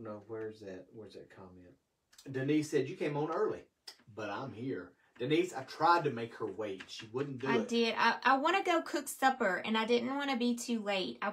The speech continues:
Speaker 2: I wanna do a, a grilled shrimp Caesar salad, and I have to go cook the shrimp and peel it. And so I was like, "Okay, I need to, I don't wanna eat at eight o'clock tonight." So I wanna, um,
Speaker 1: Luann says, "This is really a great painting. Is that an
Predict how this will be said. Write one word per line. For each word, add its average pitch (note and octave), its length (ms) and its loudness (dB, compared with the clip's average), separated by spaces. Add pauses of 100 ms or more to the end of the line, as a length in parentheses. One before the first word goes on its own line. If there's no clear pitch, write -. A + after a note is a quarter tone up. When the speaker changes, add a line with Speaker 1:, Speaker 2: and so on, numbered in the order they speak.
Speaker 2:
I G#3+ 60 -2
wanna B3 300 2
do B3+ 260 0
a, A#3 80 4
a G#3 360 2
grilled A#3 440 2
shrimp A#3 420 0 (460)
Caesar A#3+ 480 2
salad, B3+ 580 0 (320)
and A#3 120 4
I A#3 60 8
have A#3+ 200 4
to C4 80 -4
go B3+ 180 2
cook B3+ 320 -2
the A#3+ 80 2
shrimp A3 380 -2
and G#3 140 -4
peel G#3+ 320 -4
it. G#3+ 280 -2
And G3+ 100 -6
so G3+ 120 -6
I G3+ 80 -2
was G3 100 -6
like, F#3+ 240 -4
"Okay, F#3+ 260 -8
I F3+ 60 -6
need A3 260 0
to, G3+ 140 -4 (500)
I A#3+ 80 6
don't D#4+ 140 8
wanna E4 180 4
eat C#4+ 220 4
at C4 140 6
eight A#3+ 160 10
o'clock A#3 320 4
tonight." G3+ 600 0
So F#3+ 520 0
I G3+ 80 -4
wanna, G3+ 380 -4
um, F#3 440 -6 (500)
Speaker 1:
Luann E3 300 -2
says, D3+ 300 2
"This F3 240 2
is D3+ 100 2
really D3+ 240 6
a B2 40 4
great B2 300 0
painting. A#2+ 300 -4
Is G#2+ 200 -8
that E3 180 2
an E3+ 160 -6